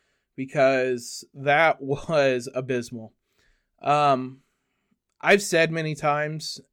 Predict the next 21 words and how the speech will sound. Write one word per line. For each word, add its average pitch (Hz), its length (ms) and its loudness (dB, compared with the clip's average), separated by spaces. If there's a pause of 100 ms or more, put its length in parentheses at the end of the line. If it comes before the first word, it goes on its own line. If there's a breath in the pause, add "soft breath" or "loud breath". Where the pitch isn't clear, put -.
and - 80 -2
I 165 60 6
really 196 460 6
wish, 143 360 0 (400)
I 208 60 4
really 220 460 2
don't 190 300 4
like 156 200 4
talking 135 400 -2
about 123 180 -4
officiating, 120 640 -10
and 170 180 -6
really 233 460 2
after 180 320 2
you 180 240 -6
lose 180 280 -2
a 180 60 0
game, 160 380 -2
I 139 100 0
hate 156 300 -4
it. 110 160 -6